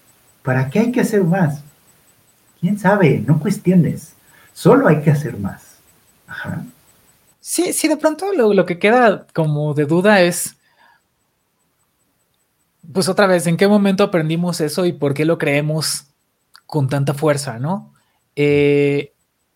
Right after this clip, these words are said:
Speaker 2: e-, esa es una. Y la otra es, si pensamos que eso no es cierto, entonces, ¿qué otra cosa tendríamos que aprender? ¿Cuál es la vía? Si existe,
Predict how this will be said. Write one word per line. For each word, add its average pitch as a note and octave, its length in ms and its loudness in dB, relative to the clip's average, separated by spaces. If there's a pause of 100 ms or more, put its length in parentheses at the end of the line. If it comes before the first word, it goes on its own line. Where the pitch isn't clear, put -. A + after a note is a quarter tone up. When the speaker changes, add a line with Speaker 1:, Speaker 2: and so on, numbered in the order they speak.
(100)
Speaker 2:
e-, E3 220 -6
esa F3+ 140 0
es G#3+ 120 -2
una. C#3+ 320 -6 (380)
Y G3+ 120 0
la A3+ 120 6
otra B3 220 4
es, B3 100 2
si F#3 220 -6
pensamos C4 440 -4
que A#3+ 120 -8
eso A3 140 -4
no A3 100 0
es G#3+ 80 -4
cierto, - 580 -2 (1160)
entonces, F3+ 460 -2
¿qué G#3 140 0
otra G3 280 0
cosa F3 260 -4
tendríamos D3+ 460 -4
que C#3+ 100 -8
aprender? C3+ 540 -6 (800)
¿Cuál D#3 200 2
es D#3+ 120 0
la C#3+ 140 4
vía? D3 360 2 (140)
Si - 160 -8
existe, D#3+ 1160 0